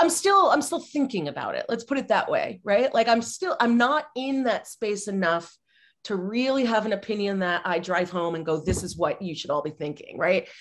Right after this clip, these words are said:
But I'm just giving you a little bit about where I'm at right now. And, um,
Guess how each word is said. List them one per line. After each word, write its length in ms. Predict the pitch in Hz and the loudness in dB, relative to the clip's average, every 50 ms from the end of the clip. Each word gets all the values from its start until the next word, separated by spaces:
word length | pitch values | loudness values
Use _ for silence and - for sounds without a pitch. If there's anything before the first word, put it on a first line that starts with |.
| - - - - - - | -20 -20 -20 -20 -12 -2
But 140 | - 214 202 | 0 0 2
I'm 220 | 185 190 208 196 | 2 2 0 0
just 240 | 196 247 233 - - | -2 -4 -4 -6 -6
giving 320 | - 226 240 214 247 233 220 | -2 -2 0 0 2 0 0
you 200 | 214 208 202 196 | 0 0 0 0
a 40 | |
little 180 | 190 185 190 185 | 0 0 -2 -2
bit 140 | 180 190 165 | -2 -2 -2
about 240 | 160 165 143 - 151 | -2 -2 -2 -4 -2
where 200 | 170 160 165 160 | -2 -2 -2 -2
I'm 220 | 156 160 170 202 | -2 -2 -4 -4
at 240 | 220 247 277 - - | -4 -4 -4 -2 -2
right 220 | - 302 294 - | 0 0 0 0
now. 380 | - 311 302 294 302 302 311 - - | 0 0 0 2 2 2 2 0 0
And, 380 | 196 202 196 190 196 196 196 - - | 0 0 2 2 2 2 0 -2 -4
um, 460 | 180 175 170 175 175 175 175 175 180 | -4 -6 -4 -4 -4 -4 -6 -6 -8